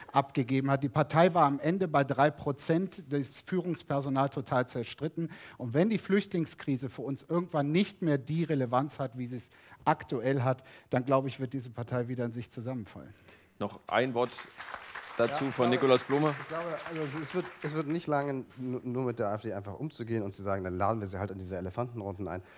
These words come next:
Speaker 3: Man muss auch schon ein paar Probleme lösen, und mal auch jenseits der Flüchtlingskrise. Ähm, ich glaube, es ist schon ein Ding, dass der Staat in vielerlei Hinsicht ein Vollzugsdefizit hat. Schöner Begriff. Ähm,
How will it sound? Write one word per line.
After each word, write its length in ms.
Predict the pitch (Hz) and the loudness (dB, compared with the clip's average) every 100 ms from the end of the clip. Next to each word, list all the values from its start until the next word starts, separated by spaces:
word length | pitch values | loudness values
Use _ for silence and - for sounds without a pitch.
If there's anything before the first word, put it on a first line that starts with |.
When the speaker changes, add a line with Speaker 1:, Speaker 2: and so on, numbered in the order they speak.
| - - | -10 -2
Speaker 3:
Man 120 | 113 | 2
muss 160 | 143 | 2
auch 80 | 151 | 0
schon 160 | 123 131 | 0 -2
ein 140 | 110 | -2
paar 100 | 117 | -4
Probleme 440 | 104 101 104 139 123 | -6 -4 -2 -2 -2
lösen, 380 | 110 113 113 | -2 -2 -4
und 160 | 107 95 | -6 -8
mal 200 | 98 90 | -8 -6
auch 140 | 104 98 | -8 -8
jenseits 640 | 95 123 135 117 101 - | -2 -2 0 0 0 -4
der 100 | 98 | -10
Flüchtlingskrise. 760 | - 123 - 104 - 92 87 87 - - - - | -8 -8 -6 -8 -8 -12 -10 -12 -16 -20 -20 -6
Ähm, 280 | 113 110 107 _ _ _ _ _ 123 | -2 -2 -4 _ _ _ _ _ -10
ich 100 | - | 0
glaube, 240 | 127 120 | 2 2
es 60 | 120 | -2
ist 120 | - | -2
schon 160 | 147 | 2
ein 220 | 165 143 117 104 | 4 2 -2 -6
Ding, 400 | 117 147 160 160 - _ _ | 0 2 2 0 -10 _ _
dass 180 | 120 107 | -4 -2
der 120 | 110 | -2
Staat 440 | 98 120 123 131 - _ _ _ _ - | -2 2 2 2 -4 _ _ _ _ -10
in 120 | 110 | -6
vielerlei 320 | 143 151 127 | 0 2 2
Hinsicht 480 | 123 131 127 - - | 0 -4 -6 -8 -8
ein 80 | 104 | -4
Vollzugsdefizit 960 | 110 - 156 - 143 147 143 151 143 | -4 -4 -8 -8 -10 -10 -10 -12 -10
hat. 240 | 156 - - _ | -12 -12 -20 _
Schöner 260 | - 123 117 | -6 -2 -2
Begriff. 460 | 104 101 139 - _ - - _ - | -4 -4 -6 -8 _ -20 -20 _ -2
Ähm, 340 | 123 123 117 | 4 4 4